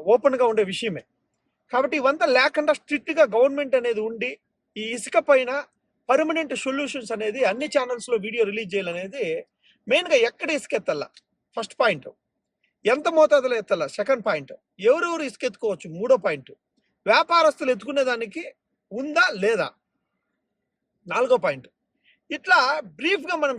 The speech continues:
చెప్తే మళ్ళా మళ్ళా మళ్ళా దీని గురించి మనము, ఆ, ఇచ్చేయాల్సిన అవసరం లేదు. ఒక్క కానిస్టేబుల్, ఒకే ఒక్క కానిస్టేబుల్ ఏటి మొత్తానికి అటు నుండి ఇటుకి, ఇటు నుండి అటుకి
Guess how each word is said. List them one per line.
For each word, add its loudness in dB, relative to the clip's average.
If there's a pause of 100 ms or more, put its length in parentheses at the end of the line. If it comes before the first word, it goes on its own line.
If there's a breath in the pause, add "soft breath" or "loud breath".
చెప్తే -2 (160)
మళ్ళా -4
మళ్ళా 0
మళ్ళా -4
దీని -10
గురించి -12
మనము, -12 (680)
ఆ, -2 (840)
ఇచ్చేయాల్సిన 0
అవసరం -6
లేదు. -4 (220)
ఒక్క -6
కానిస్టేబుల్, -2 (840)
ఒకే 0
ఒక్క 0
కానిస్టేబుల్ -2 (240)
ఏటి 4
మొత్తానికి -6 (920)
అటు -2
నుండి -2
ఇటుకి, -4
ఇటు -6
నుండి 2
అటుకి -2